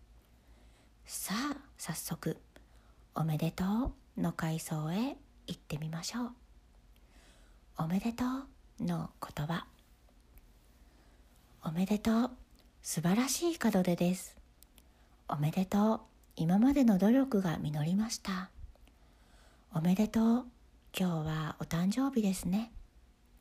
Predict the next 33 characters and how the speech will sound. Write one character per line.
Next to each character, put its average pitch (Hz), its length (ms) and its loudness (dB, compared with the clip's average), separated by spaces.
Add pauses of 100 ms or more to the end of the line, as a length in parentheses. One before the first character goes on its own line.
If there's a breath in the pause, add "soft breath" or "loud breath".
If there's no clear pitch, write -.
(1200 soft breath)
お 156 40 -4
め 151 120 2
で 185 140 0
と 214 240 2
う。 240 60 -2 (500 soft breath)
つ - 160 -2
い 190 80 4
に 170 140 0
気 - 160 -4
持 180 120 0
ち - 160 -4
が 214 100 2 (100)
伝 202 260 -2
わ 214 80 2
っ 226 140 -4
た 262 120 2
ん 254 80 2
だ 214 120 2
ね。 233 240 2 (1400 soft breath)
お 165 180 -6
め 190 60 4
で 220 140 0
と 233 120 0 (200)
う。 - 60 -4 (840)
合 165 220 0
格 - 260 -4
で 220 140 0
き - 80 -10
て - 140 -2
よ 220 120 2
か 294 140 -2
っ 285 40 -8 (140)
た。 220 260 2